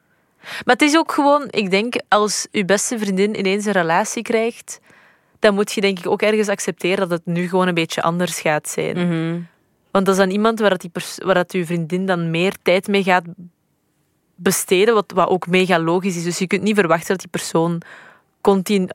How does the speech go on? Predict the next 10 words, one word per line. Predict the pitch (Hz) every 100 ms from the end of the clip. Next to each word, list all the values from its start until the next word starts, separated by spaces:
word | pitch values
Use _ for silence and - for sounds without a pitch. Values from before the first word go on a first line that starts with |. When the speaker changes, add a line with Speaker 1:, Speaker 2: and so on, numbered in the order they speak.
| -
Speaker 1:
dat | - - 202 -
die, | 196 190 - _ _
dat | - 196 190 190
jullie | 185 170
vriendschap | 196 - 190 -
op | 180 -
exact | - 165 185
dezelfde | 214 190 180
manier | 175 165 175
gaat, | 170 165 -